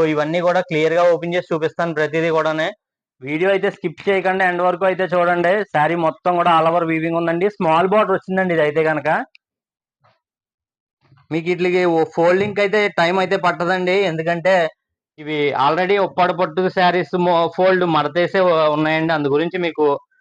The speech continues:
ఫోల్డింగ్ చూపించడానికి టైమ్ అయితే పట్టదండి. టక్ టక్ మన అయిపోతాయి. చూడొచ్చు పళ్ళు పార్ట్ అండి ఇది. శారీ మొత్తం కూడా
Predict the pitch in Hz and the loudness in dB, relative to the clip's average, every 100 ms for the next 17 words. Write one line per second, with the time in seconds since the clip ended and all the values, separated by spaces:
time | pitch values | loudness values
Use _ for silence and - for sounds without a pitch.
0 | _ _ - 156 170 190 185 180 180 180 | _ _ -2 0 2 0 0 2 0 0
1 | 180 165 170 165 180 151 151 170 170 170 | -2 -2 -2 -2 -4 0 0 0 -2 -2
2 | 160 143 156 156 165 151 131 160 151 160 | -2 -2 -4 -2 -2 -4 -4 -4 -4 -4
3 | 156 139 143 143 156 214 _ _ _ _ | -2 -2 -2 -2 -4 -6 _ _ _ _
4 | - 147 156 - 170 185 143 151 151 156 | -6 -4 -4 -4 -4 -2 -2 0 0 -2
5 | 165 156 151 151 233 - _ _ _ _ | -2 -2 -2 -2 -4 -8 _ _ _ _
6 | _ _ _ _ _ _ _ _ _ _ | _ _ _ _ _ _ _ _ _ _
7 | _ _ _ _ 147 151 165 160 - 165 | _ _ _ _ -4 -2 -2 -4 -2 -2
8 | 160 165 | 0 2